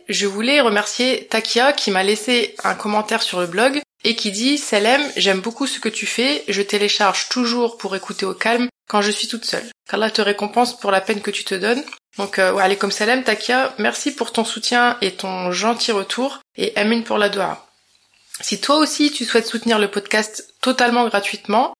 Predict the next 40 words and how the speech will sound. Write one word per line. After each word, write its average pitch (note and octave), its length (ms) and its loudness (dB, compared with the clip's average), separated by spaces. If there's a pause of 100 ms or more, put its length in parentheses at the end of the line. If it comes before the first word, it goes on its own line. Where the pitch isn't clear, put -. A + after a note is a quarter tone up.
(140)
n'hésite B3+ 340 4
pas A#3 160 6
à F#3 200 2
le F3 100 0
noter, A3+ 580 0 (120)
à A3+ 100 2
commenter, A3+ 580 0 (200)
à B3 120 2
t'abonner A#3+ 500 4
sur A3+ 380 0
la A3+ 100 4
plateforme A3+ 400 0
d'écoute - 440 -6 (120)
habituelle G3+ 600 0 (200)
et C#4 300 4
à F#3+ 120 2
partager A#3 440 2
les G#3+ 160 2
épisodes G#3 320 0
qui - 180 -4
t'ont G#3 140 -2
plu C4 400 -2
autour A3 300 -2
de G3+ 80 -6
toi. - 240 -8 (440)
Le G#3 80 2
Ramadan D4 640 6
approche B3 380 2
à G#3+ 80 2
grands F#3 180 2
pas, C4 540 2
dans F#3+ 180 2
environ F#3 580 0
un F3+ 140 2
mois F3+ 180 2
et F3+ 60 0
demi, A#3+ 200 -2
Inch'Allah, B3 500 2 (240)
c'est B3 400 0
enfin B3+ 580 2